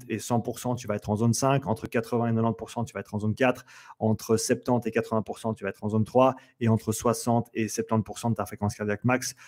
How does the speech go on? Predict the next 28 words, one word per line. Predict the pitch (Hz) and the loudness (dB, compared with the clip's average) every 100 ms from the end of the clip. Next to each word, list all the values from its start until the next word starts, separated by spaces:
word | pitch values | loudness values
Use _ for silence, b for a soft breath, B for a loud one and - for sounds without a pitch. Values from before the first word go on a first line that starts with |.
| B - | B -10
tu | 113 | -4
vas | 107 107 | 0 2
être | 107 - | 0 -2
en | 107 104 | -2 0
zone | 104 104 101 - | 2 2 2 0
deux, | 104 107 135 156 - | -4 6 8 8 6
et | 110 107 104 | -2 -2 -2
en | 107 | -4
dessous | 104 - 123 | -6 -6 -8
de | |
soixante | - 101 101 | -6 -6 -6
pour | 98 - | -8 -8
cent, | 104 | -8
tu | - | -6
vas | |
être | 90 - | -8 -6
en | |
zone | 92 95 - | -2 -2 4
un, | 123 156 B B B B - | 6 6 B B B B 0
et | 117 | 6
ben, | 131 151 147 - _ _ _ _ | 10 8 6 0 _ _ _ _
t'avais | 127 113 131 | 2 6 6
une | - 120 113 | 6 6 8
valeur | 123 131 127 | 8 8 8
mesurée | 123 120 123 127 120 | 6 6 4 4 4
en | |
fréquence | 107 113 113 107 | 2 0 -2 -4
cardiaque, | - 107 139 165 | -2 -2 0 -2